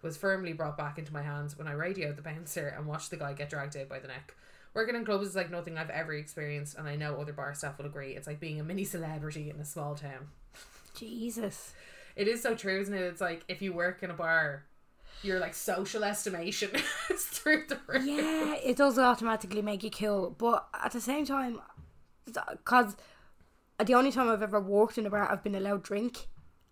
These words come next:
Speaker 2: And I couldn't
Speaker 1: Yeah.
Speaker 2: imagine doing that sober, 'cause I've no patience.
Speaker 1: Well, I worked in a pub, it's not the same.
Speaker 2: It's not, no.
Speaker 1: Lounge
Speaker 2: Beca-,
Speaker 1: girl.
Speaker 2: like,
Speaker 1: What, what?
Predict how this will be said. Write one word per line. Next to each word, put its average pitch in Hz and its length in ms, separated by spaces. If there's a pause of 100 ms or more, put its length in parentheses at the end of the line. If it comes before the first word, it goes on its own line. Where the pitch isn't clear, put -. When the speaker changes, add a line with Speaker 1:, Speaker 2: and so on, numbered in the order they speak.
(120)
Speaker 2:
And 208 100 (100)
I 180 60
couldn't 262 200
Speaker 1:
Yeah. 269 80
Speaker 2:
imagine 240 480
doing 214 300
that 190 160
sober, 202 420
'cause - 200
I've 208 100
no 220 160
patience. 196 560 (520)
Speaker 1:
Well, 190 100
I - 20
worked 233 160
in 214 60
a 160 40
pub, 143 220
it's - 120
not 120 120
the - 60
same. - 140 (640)
Speaker 2:
It's 220 180
not, 208 280
no. 202 100
Speaker 1:
Lounge 196 220
Speaker 2:
Beca-, 220 60
Speaker 1:
girl. 196 200 (100)
Speaker 2:
like, 226 160
Speaker 1:
What, 202 120
what? 220 160